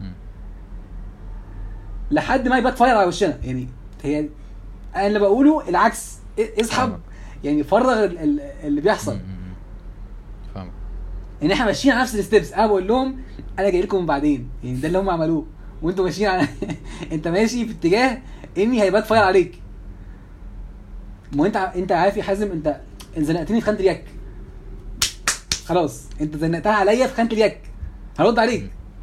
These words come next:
Speaker 2: حتى وان كنت انا مش متصالح مع اللي بعمله.
Speaker 1: طبعًا.
Speaker 2: بس انت، انت خلاص، انت خلاص زنقتني. ما-، يا اما، يا اما هدافع عن نفسي،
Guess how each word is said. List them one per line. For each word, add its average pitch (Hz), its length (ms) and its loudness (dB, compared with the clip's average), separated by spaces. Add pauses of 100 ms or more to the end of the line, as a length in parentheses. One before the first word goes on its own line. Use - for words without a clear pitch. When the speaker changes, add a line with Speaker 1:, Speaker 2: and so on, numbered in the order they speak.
(680)
Speaker 2:
حتى 269 360 4
وان 220 160 2
كنت 302 280 6
انا 285 260 8
مش 285 120 6
متصالح 262 280 6
مع 269 60 2
اللي 226 120 4
بعمله. 208 240 4 (140)
Speaker 1:
طبعًا. 131 240 -6 (1160)
Speaker 2:
بس 147 160 -6
انت، 180 260 0 (240)
انت 151 120 -4
خلاص، 165 160 0
انت - 160 0
خلاص 262 260 4
زنقتني. 190 460 4 (200)
ما-، 143 80 -2
يا 151 260 2
اما، 233 200 4
يا 170 160 0
اما 226 180 4
هدافع 233 180 2
عن 196 140 0
نفسي، 285 440 4